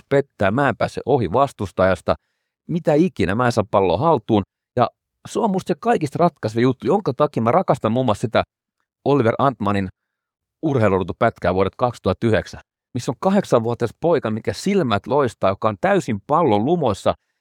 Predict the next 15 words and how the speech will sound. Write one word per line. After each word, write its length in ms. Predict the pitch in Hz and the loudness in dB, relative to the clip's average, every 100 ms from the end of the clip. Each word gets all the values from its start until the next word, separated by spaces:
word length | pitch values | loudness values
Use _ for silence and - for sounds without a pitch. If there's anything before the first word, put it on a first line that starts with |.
| _ _ - | _ _ -10
joka 180 | - - | -6 -2
tekee 280 | - - 151 - | -2 0 -2 0
pallon 340 | 160 160 127 | 0 2 0
kanssa 340 | 139 131 - 127 _ - | -2 -6 -4 -4 _ -6
näppärämmin 540 | 190 202 - 127 120 170 | -4 -2 -2 -2 0 -2
asioita, 360 | 175 120 131 120 _ | 0 0 -2 -6 _
kuin 120 | - 180 | -6 0
moni 200 | 202 143 | 0 2
meidän 200 | 165 180 | 2 2
U 140 | 190 | 0
viisitoista 480 | 190 170 - 120 156 | 0 -2 0 -2 0
maajoukkue 500 | 175 123 95 - 78 | -2 0 -2 -4 -6
pelaa 180 | - 92 - | -2 0 0
tänä 220 | 143 98 | -2 -2
päivänä. 260 | 80 - | -6 -14